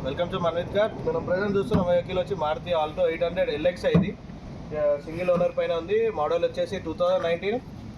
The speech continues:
ఈ టూ పవర్ విండోస్ ఉంటాయి, ఫ్రంట్లో ఎయిర్ బ్యాగ్స్ ఉన్నాయి. కే-, కిలోమీటర్స్ వచ్చేసి యాభై ఐదు వేలు తిరిగింది. షోరూమ్ ట్రాక్ ఉంది, సింగిల్ ఓనర్ వెహికల్. మీరు ఖాళీ తీసుకొని డ్రైవ్ చేయొచ్చు. ఆ, మీ సిబిల్ మంచిగా ఉంటే ఫైనాన్స్ ఫుల్ అవుతుంది.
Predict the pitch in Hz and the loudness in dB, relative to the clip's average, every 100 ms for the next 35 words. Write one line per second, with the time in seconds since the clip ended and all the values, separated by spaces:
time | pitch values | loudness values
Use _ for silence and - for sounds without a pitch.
0 | - 143 151 151 160 - 151 156 165 170 | -6 -2 -2 -2 -6 -2 0 0 -2 -2
1 | 165 156 175 208 233 - - - 147 151 | -4 -4 -4 -4 -6 -10 -14 -6 -6 -4
2 | 180 220 - 135 139 143 147 156 151 175 | -2 -4 -4 -6 -4 -2 -4 -4 -6 -6
3 | - - - - 147 165 151 139 143 156 | -10 -14 -16 -6 -4 -2 -4 -8 -4 -4
4 | 170 180 165 160 180 208 170 156 170 165 | -2 -4 -4 -4 -6 -2 0 2 0 0
5 | 156 160 170 170 185 196 165 190 202 190 | -2 -4 -2 -2 -2 0 0 0 0 0
6 | 180 185 220 285 - - - - 170 196 | 0 0 -2 -2 -14 -16 -14 -8 -2 2
7 | 196 190 180 175 170 214 - - - 151 | 2 2 2 -2 -4 -6 -6 -14 -8 -6
8 | 151 156 175 180 175 180 165 165 165 170 | 0 0 0 -4 -6 -6 -2 -2 -2 -2
9 | 170 214 196 135 135 123 120 - - - | 0 0 0 -2 -2 -2 -8 -16 -16 -8
10 | 156 160 165 185 180 180 196 185 214 185 | -6 -4 0 2 2 0 -2 0 0 0
11 | 175 190 - 180 180 170 175 214 | 0 -2 -4 -2 -2 -2 -2 -2